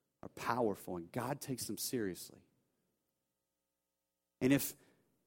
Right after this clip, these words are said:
we're to take a thirty thousand foot view of the Scripture and look at relationships that we have with each other, I think the core of it starts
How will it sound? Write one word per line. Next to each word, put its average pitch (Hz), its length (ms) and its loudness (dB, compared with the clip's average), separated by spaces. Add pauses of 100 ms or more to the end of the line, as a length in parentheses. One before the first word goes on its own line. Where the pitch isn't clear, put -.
(280)
we're 190 140 12
to 208 80 10
take 202 180 12
a 160 80 8
thirty 202 400 8
thousand 170 460 8
foot 143 340 6
view 160 240 6
of 135 160 6
the 123 80 0
Scripture - 600 6
and 123 260 2
look 180 220 8
at 160 100 8 (140)
relationships 135 920 6
that 135 120 4
we 127 120 4
have 151 300 6
with 127 120 4
each 117 220 2
other, 110 320 6 (380)
I 135 140 8
think 196 460 2
the 131 120 2
core - 480 4
of 120 200 4
it - 140 2
starts - 720 4